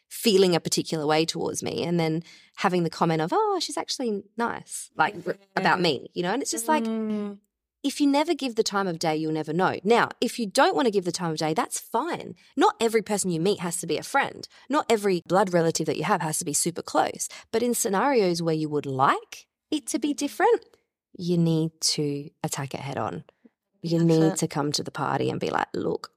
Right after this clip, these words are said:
Speaker 1: I feel the vibe here. Like, what is going on?"
Speaker 2: Does this come back to me not caring? <laughs>
Speaker 1: I think it does.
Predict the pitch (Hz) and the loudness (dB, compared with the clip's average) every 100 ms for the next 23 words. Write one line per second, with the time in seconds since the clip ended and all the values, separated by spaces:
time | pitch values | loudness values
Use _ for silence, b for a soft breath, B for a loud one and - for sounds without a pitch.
0 | - 147 - 147 143 139 120 - - - | -10 -6 -4 -2 0 0 -2 -4 -6 -4
1 | 135 - - - - 151 139 - 90 - | -4 -8 -4 -2 0 0 0 0 0 0
2 | - - 170 202 208 - 220 - - 311 | -4 -6 0 2 4 4 2 2 0 2
3 | 339 302 185 - - - 175 156 147 147 | 2 0 -2 -4 -6 0 0 2 0 -2
4 | 156 165 185 - _ _ _ _ _ 156 | -4 -6 -8 -12 _ _ _ _ _ -4
5 | 156 - - - 175 165 - - - - | -4 -6 -10 -8 -4 -2 0 0 -2 -4
6 | - - - - - - _ _ _ _ | -4 -6 -12 -16 -18 -20 _ _ _ _
7 | - _ 466 - - - _ _ _ _ | -14 _ -4 0 0 0 _ _ _ _
8 | _ - - 233 190 175 160 165 165 - | _ -16 -2 0 2 0 0 0 -2 -4
9 | - | -10